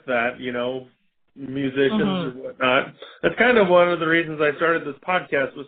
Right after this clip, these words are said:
Speaker 1: kind of to spotlight some of the stuff that goes on in the Saint Louis and Southern Illinois area. It was, you know, an idea I had had, and so that's kind of what I started off with.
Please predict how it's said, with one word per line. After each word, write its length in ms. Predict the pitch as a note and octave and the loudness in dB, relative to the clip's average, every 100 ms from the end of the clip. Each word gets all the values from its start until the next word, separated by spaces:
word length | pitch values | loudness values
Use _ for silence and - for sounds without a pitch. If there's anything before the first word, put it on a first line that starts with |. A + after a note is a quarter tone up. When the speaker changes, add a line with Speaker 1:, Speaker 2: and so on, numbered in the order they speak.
| - | -4
Speaker 1:
kind 180 | D3+ | -4
of 120 | D3 C3+ | -4 -10
to 60 | |
spotlight 500 | - D3 C#3 C#3+ C#3+ _ _ _ _ | -6 -4 -4 -4 -6 _ _ _ _
some 120 | E3+ | -8
of 60 | D#3+ | -6
the 120 | D3+ | -10
stuff 200 | - D#3 D#3+ | -4 -4 -4
that 120 | D#3 | -4
goes 160 | D#3+ D#3 | -2 0
on 200 | E3+ D#3 | -2 -2
in 100 | C#3 | -6
the 100 | B2 | -8
Saint 200 | C#3+ C3+ | -8 -6
Louis 180 | C#3 C3+ | -6 -6
and 100 | C#3+ | -8
Southern 320 | D3 C#3 C#3 | -6 -4 -2
Illinois 420 | C#3 C#3 C#3 C3+ C3 | -2 -2 -2 0 0
area. 380 | C#3+ C#3+ A#2+ A2+ | 0 0 -2 -4
It 60 | A2+ | -8
was, 120 | A2+ A2+ _ _ _ _ _ _ _ | -14 -20 _ _ _ _ _ _ _
you 120 | B2+ | -4
know, 160 | A#2+ A#2+ | 0 2
an 60 | B2 | 4
idea 380 | B2+ C3 C#3+ C#3 | 2 2 2 2
I 100 | C#3 | 2
had 160 | C3+ | 0
had, 220 | C#3+ D3 | -2 -4
and 160 | D3+ D#3 | -6 -12
so 120 | D3+ | -10
that's 220 | C#3 C3+ - | -8 -8 -6
kind 160 | D3+ | -8
of 80 | D3 | -6
what 120 | C#3+ | -6
I 120 | C#3+ C#3+ | -8 -6
started 260 | D#3 D#3+ | -4 -2
off 240 | E3 D#3+ C3+ | -2 -4 -8
with. 220 | A2+ | -12